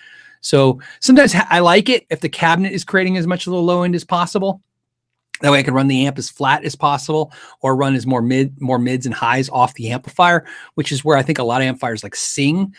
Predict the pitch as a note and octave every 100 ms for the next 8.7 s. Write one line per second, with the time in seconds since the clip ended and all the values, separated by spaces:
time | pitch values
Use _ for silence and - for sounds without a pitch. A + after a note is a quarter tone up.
0 | - - B2+ A#2+ C3 B2+ A#2 - C3 B2+
1 | A#2 B2+ C3+ D3 D3+ E3 E3 - - -
2 | - - C3 B2 B2 C#3+ B2+ A2+ D3+ C#3
3 | D3 C#3 B2+ C3 D3 D#3+ C3+ - - G3
4 | D#3+ C3 F3 C#3 - D3 - - C#4 C#4+
5 | C4 A#3+ F#3 - _ _ - - E3+ -
6 | D4 - A#3+ - G3+ E3 E3 C#3+ C#3 C3+
7 | C#3+ B2 - _ _ - G#3 A3 A3 G3
8 | D#3+ F3+ F3 B2+ A2+ G2+ G2